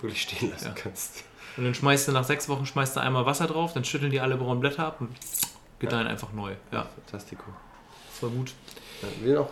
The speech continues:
Speaker 1: mindestens zwei, sehe ich hier. Aber wir haben auch ziemlich viele Pflanzen, glaube ich.
Speaker 2: Die, die wachsen halt. Ich glaube, ich habe auch schon ein paar Ableger von immer mal gesehen bei euch.
Speaker 1: Ja, da ist noch ein dritter.
Speaker 2: Ja. Ja, genau die.
Speaker 1: Ja, ja.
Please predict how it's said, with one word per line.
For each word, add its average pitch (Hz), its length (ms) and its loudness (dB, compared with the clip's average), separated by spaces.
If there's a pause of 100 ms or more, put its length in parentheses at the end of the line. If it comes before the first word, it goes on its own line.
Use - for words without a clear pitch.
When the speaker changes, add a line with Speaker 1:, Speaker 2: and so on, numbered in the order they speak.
Speaker 1:
mindestens 131 560 -2
zwei, 104 320 0
sehe 90 200 0
ich 92 140 -8
hier. 95 100 -10 (1040)
Aber 90 100 -8
wir 98 100 -2
haben 110 120 2
auch 104 120 -4
ziemlich 107 280 -6
viele 123 240 -6
Pflanzen, 101 480 -10
glaube 104 260 0
ich. 104 60 -4 (760)
Speaker 2:
Die, 120 200 -4 (120)
die 120 160 -2 (300)
wachsen 123 300 -4
halt. 120 140 -2
Ich 120 100 -4
glaube, 139 180 4
ich 143 60 4
habe 143 100 2
auch 131 120 4
schon 127 100 0
ein 127 40 -2
paar 127 180 2
Ableger 120 360 4
von 117 280 -6
immer 110 180 -4
mal 107 180 -4 (100)
gesehen 107 300 -6
bei 110 160 -8
euch. 110 140 -12 (320)
Speaker 1:
Ja, 95 60 -8 (380)
da 117 120 -4
ist 101 100 -8
noch 98 60 -2
ein 92 60 -2
dritter. 92 220 -6 (300)
Speaker 2:
Ja. 143 180 6 (680)
Ja, 226 160 10
genau 156 180 8
die. 101 140 0
Speaker 1:
Ja, 101 60 -4 (360)
ja. 92 60 -6